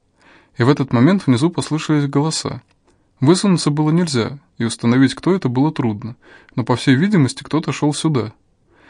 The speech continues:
Раздался звук шаркающих гетто на толстой подошве, потом краем глаза я уловил очертания двух фигур. Они приближались.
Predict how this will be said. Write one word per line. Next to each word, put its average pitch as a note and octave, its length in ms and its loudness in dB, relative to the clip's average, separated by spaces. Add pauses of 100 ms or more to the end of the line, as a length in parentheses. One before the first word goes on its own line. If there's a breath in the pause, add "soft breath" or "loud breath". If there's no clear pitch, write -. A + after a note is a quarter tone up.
(240 soft breath)
Раздался C3 500 0
звук C3 280 0
шаркающих C3 580 -2
гетто B2 300 0
на D3+ 120 0
толстой C#3+ 360 -2
подошве, C3 560 -2 (320 soft breath)
потом F#3+ 360 0
краем C3 320 4
глаза D3+ 280 0
я B2 120 2
уловил A2 320 -2
очертания C#3+ 460 -2
двух B2 260 -4
фигур. C3+ 420 -2 (280)
Они A2 180 2
приближались. C3+ 760 -4